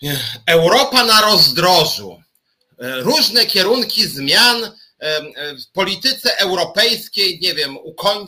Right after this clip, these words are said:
na początku dwudziestego pierwszego wieku, albo jakieś takie, nie wiem, polityka energetyczna wczoraj i dziś, o przyszłości Unii Europejskiej w tym trudnym czasie. I paneliści tam,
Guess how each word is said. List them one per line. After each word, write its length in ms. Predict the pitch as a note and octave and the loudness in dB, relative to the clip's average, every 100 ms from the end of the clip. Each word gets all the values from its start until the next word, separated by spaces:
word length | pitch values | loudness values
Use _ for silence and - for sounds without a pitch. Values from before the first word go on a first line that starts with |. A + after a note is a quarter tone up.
| E3+ | -8
na 120 | E3+ | -6
początku 600 | E3+ E3+ F#3+ A3 G#3+ - | -6 -6 -4 -4 -6 -12
dwudziestego 580 | E3+ E3+ E3 D#3+ F3 E3+ | -12 -10 -10 -8 -8 -8
pierwszego 500 | E3 D#3+ - C#3 C3+ | -8 -10 -10 -12 -12
wieku, 260 | C3 A#2 A2+ | -12 -12 -12
albo 160 | A#2 | -10
jakieś 220 | C3+ - - | -10 -10 -8
takie, 280 | D3 - | -8 -8
nie 140 | D3+ C3 | -8 -8
wiem, 140 | G#2+ _ _ - | -10 _ _ -8
polityka 580 | F3 G3+ B3 A#3 G3+ - | -4 -2 -4 -4 -6 -4
energetyczna 960 | F3+ F3 E3 D#3 D#3 A#3 - F3+ D3 - | -2 -2 -4 -6 -6 -8 -6 -6 -6 -6
wczoraj 300 | F#3+ F#3+ - | -4 -2 -4
i 140 | C3+ G#2+ | -8 -10
dziś, 420 | G#3+ B3 - - _ _ - | -6 -4 -6 -8 _ _ -12
o 100 | E3 | -4
przyszłości 840 | - F#3 - G3 B3 - - F3+ | -2 -2 -4 -4 -4 -4 -6 -10
Unii 280 | F3 G3+ G3+ | -10 -4 -2
Europejskiej 960 | F3+ E3+ D#3+ E3+ G3+ - - F#3 F3 | -2 -6 -6 -4 -4 -4 -8 -8 -8
w 60 | E3 | -8
tym 220 | E3+ B2 | -8 -8
trudnym 480 | - E3+ C3 D3+ C3 | -10 -10 -6 -8 -8
czasie. 340 | A2+ E2 - - _ | -14 -12 -14 -20 _
I 100 | D#3 | -12
paneliści 680 | E3+ E3 E3 C#3+ A2 - F#2+ | -8 -4 -4 -6 -10 -12 -14
tam, 240 | F#2 E2+ | -16 -16